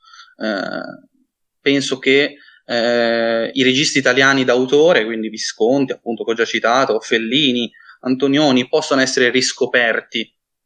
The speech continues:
eh, anche a poco a poco, anche con visioni e revisioni, anche con saggi,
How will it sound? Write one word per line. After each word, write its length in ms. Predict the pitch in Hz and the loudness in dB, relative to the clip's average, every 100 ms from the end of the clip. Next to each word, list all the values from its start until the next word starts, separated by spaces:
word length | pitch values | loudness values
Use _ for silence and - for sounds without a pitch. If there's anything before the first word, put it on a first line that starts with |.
| _ | _
eh, 80 | 117 | -4
anche 1200 | 117 113 113 107 104 104 104 - - - 196 208 | -2 0 -2 -2 -4 -6 -8 -12 -8 -2 0 0
a 40 | 127 | 0
poco 220 | 131 117 | 0 0
a 120 | - | -2
poco, 480 | - 175 107 - 110 | 2 2 2 -4 -4
anche 320 | 170 202 143 | -2 0 0
con 420 | 123 127 123 120 - | 0 0 0 -2 -4
visioni 640 | 123 123 120 143 196 170 | -8 -6 0 2 2 2
e 80 | 120 | 2
revisioni, 800 | 117 120 113 123 170 147 107 113 | 0 -2 -4 -2 0 0 -2 -4
anche 300 | - 120 117 | -4 -4 -4
con 220 | - 120 117 | -2 -4 -2
saggi, 640 | - 110 107 127 208 | -2 -2 -2 -6 -6